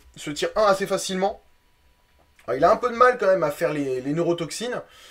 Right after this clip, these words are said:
Euh, bon, vous voyez que j'ai deux, trois lags, mais bon, c'est pas des mo-, donc c'est pas des moments relous, donc ça va, on va dire. Ça va. Là, on active enfin de la neurotoxine, enfin, ça fait plaisir. Bon, on n'a pas eu de chance de mettre du poison.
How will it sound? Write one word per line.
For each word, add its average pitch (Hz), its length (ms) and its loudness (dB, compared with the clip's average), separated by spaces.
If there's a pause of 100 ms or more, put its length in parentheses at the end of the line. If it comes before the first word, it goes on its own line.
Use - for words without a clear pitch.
(280)
Euh, 98 240 -4
bon, 104 80 -8
vous 104 80 -10
voyez 147 240 -2
que 151 60 -4
j'ai 131 120 -6
deux, 156 120 -6
trois 160 260 2
lags, 160 300 4
mais 120 100 -6
bon, 127 160 -10
c'est - 320 -8
pas 175 240 10
des 190 120 0
mo-, 180 200 -2 (160)
donc 220 140 -4
c'est 226 140 -2
pas 269 200 8
des 208 140 2
moments 214 380 2
relous, 165 500 2
donc 135 100 -10
ça 175 240 2
va, - 300 0 (120)
on - 60 -14
va 98 140 -6
dire. 92 160 -14 (400)
Ça 156 240 2
va. 165 260 4 (640)
Là, 196 420 8
on 180 140 2
active 190 440 2 (100)
enfin 269 720 6
de 170 60 -4
la 180 100 2
neurotoxine, 156 680 -2 (140)
enfin, 220 500 4 (240)
ça 131 160 -4
fait 202 160 -2
plaisir. 175 480 -4
Bon, 143 120 -2
on - 20 -2
n'a 127 80 0
pas 196 100 -2
eu 196 80 -2
de - 60 -12
chance 190 200 -6
de 156 60 -8
mettre 156 180 -6
du 139 120 -14
poison. 156 520 -6